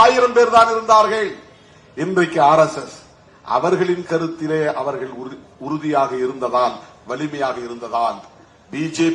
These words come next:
பி என்கிற அரசியல் பிரிவை உருவாக்கி நாட்டையே கைப்பற்றி விட்டார்கள். டெல்லியிலே ஆட்சி நடத்துவது பி ஜே பி அல்ல, ஆர் எஸ் எஸ். ஆகவே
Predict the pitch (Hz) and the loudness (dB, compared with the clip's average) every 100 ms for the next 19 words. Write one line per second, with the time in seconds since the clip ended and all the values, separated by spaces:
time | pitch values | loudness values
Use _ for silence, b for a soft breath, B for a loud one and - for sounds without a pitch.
0 | 175 165 151 123 123 117 147 147 143 131 | -2 -6 -8 -6 -4 -2 -2 -6 -10 -12
1 | - 156 165 147 117 131 131 127 - 123 | -10 -10 -8 -10 -10 -6 -2 -4 -6 -16
2 | 107 b b - 104 123 151 - 156 160 | -18 b b -14 -2 0 0 -4 -6 -6
3 | 156 127 127 127 117 110 104 101 101 101 | -8 -8 -8 -10 -14 -16 -8 -8 -8 -10
4 | 95 - _ _ b b b b b _ | -18 -20 _ _ b b b b b _
5 | - 156 180 185 170 165 143 151 180 180 | -6 -2 2 2 2 2 4 4 2 -2
6 | 165 156 - 156 - - 175 160 175 165 | -2 -4 -4 -6 -6 -6 -8 0 2 2
7 | 151 143 180 165 190 208 - 113 - - | -2 0 4 6 6 4 0 -10 -14 -20
8 | - _ _ _ _ _ 107 _ _ _ | -20 _ _ _ _ _ -20 _ _ _
9 | _ _ _ _ _ _ 1077 1077 _ _ | _ _ _ _ _ _ _ _ _ _
10 | _ _ _ _ _ _ _ _ _ _ | _ _ _ _ _ _ _ _ _ _
11 | - - 254 233 208 | 0 6 8 8 8